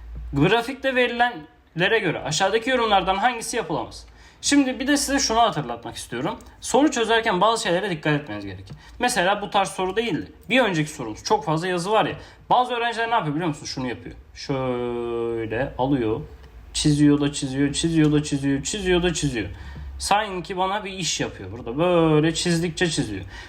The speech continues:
Bunların altını bu kadar çiziyorsunuz. Karman çorman bir hale getiriyorsunuz. Ondan sonra neresi önemli, neresi değil görmüyorsunuz. O yüzden soruların tamamının altını çizmeyin bakın.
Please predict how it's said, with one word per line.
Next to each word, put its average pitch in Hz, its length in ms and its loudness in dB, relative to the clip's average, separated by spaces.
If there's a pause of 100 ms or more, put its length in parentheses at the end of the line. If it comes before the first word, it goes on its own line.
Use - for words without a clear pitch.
(120)
Bunların 226 360 4
altını 196 380 2
bu 202 60 -6
kadar 208 240 -4
çiziyorsunuz. 175 560 -6
Karman 202 420 2
çorman 180 400 0
bir 165 60 2
hale 151 280 4
getiriyorsunuz. 160 580 -6
Ondan 208 340 2
sonra 151 240 0 (200)
neresi 226 380 2
önemli, 143 420 2
neresi 208 320 -2
değil 208 180 0
görmüyorsunuz. 156 640 0 (360)
O 202 120 2
yüzden 208 280 0 (240)
soruların 240 580 2
tamamının 202 500 2
altını 185 400 0
çizmeyin 147 440 -2
bakın. 95 240 -16